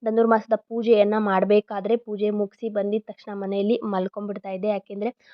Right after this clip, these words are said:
ತುಂಬ ಬೇಗನೆ ಎದ್ದಿದೆ, ತಲೆಗೆ ಬೇರೆ ಸ್ನಾನ ಮಾಡಿದ್ದೆ, ಚಳಿ ಇರುತ್ತೆ ಅಂತೇಳಿ, ನಿದ್ದೆ ಬರ್ತಿದೆ ಅಂತೇಳಿ ಮಲ್ಕೊಂಡ್ಬಿಡ್ತಿದ್ದೆ. ನಮ್ಮಮ್ಮ ಹೇಳಿದ್ರು, "ಮಲಗಬಾರ್ದು,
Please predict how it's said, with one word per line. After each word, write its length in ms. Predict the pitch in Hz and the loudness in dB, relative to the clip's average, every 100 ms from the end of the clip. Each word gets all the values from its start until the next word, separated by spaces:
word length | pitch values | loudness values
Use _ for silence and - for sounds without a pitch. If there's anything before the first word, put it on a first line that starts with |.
| _ | _
ತುಂಬ 160 | 214 202 | -6 -4
ಬೇಗನೆ 540 | 190 196 196 208 220 | 0 0 2 2 2
ಎದ್ದಿದೆ, 300 | 190 190 202 | 0 0 -2
ತಲೆಗೆ 300 | 202 190 190 | -2 -2 0
ಬೇರೆ 180 | 190 202 | 2 2
ಸ್ನಾನ 260 | 202 196 190 | 0 -10 -8
ಮಾಡಿದ್ದೆ, 360 | 196 190 185 196 | -4 -4 -2 -6
ಚಳಿ 340 | - 202 208 | -6 -6 -4
ಇರುತ್ತೆ 300 | 208 196 190 | -4 -4 -8
ಅಂತೇಳಿ, 340 | 190 190 190 214 | -14 -12 -8 -4
ನಿದ್ದೆ 280 | 208 190 | -2 -2
ಬರ್ತಿದೆ 400 | 208 202 190 196 | 0 0 -2 -8
ಅಂತೇಳಿ 300 | 190 185 190 | -8 -6 -6
ಮಲ್ಕೊಂಡ್ಬಿಡ್ತಿದ್ದೆ. 760 | 208 190 185 196 196 190 190 220 | -4 -4 -6 -10 -12 -12 -14 -10
ನಮ್ಮಮ್ಮ 400 | 226 202 190 196 | -8 -6 -4 -2
ಹೇಳಿದ್ರು, 400 | 202 190 190 220 | 0 0 0 0
"ಮಲಗಬಾರ್ದು, 800 | 202 190 214 208 208 190 190 | 4 8 8 8 -2 2 2